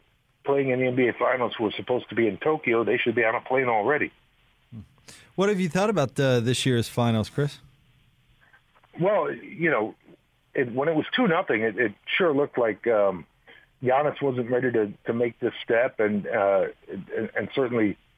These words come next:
Speaker 1: uh, DeAndre Ayton has been a beast, and Chris Paul has, has been a little bit hot and cold. I think it's true that his, uh, his right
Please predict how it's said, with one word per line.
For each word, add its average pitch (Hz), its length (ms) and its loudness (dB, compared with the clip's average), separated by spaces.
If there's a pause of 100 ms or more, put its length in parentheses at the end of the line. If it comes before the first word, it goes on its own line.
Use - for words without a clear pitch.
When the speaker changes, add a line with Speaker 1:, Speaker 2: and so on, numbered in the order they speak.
(320)
Speaker 1:
uh, 107 180 2
DeAndre 120 540 0
Ayton 120 140 -4
has 101 180 0
been 120 200 -2
a 85 40 -4
beast, 147 380 -2 (220)
and 101 200 -2
Chris 160 160 -2 (100)
Paul 143 360 0
has, 117 140 0 (160)
has 104 120 0
been 113 160 -2
a 104 40 2
little 156 220 2
bit 139 140 0
hot 143 240 0
and 117 100 -14
cold. 127 360 0
I 101 80 0
think 117 200 -2
it's 107 120 -2 (200)
true 139 200 2
that 110 120 2
his, 104 220 0
uh, 101 260 4 (460)
his 107 180 -2
right 127 240 -2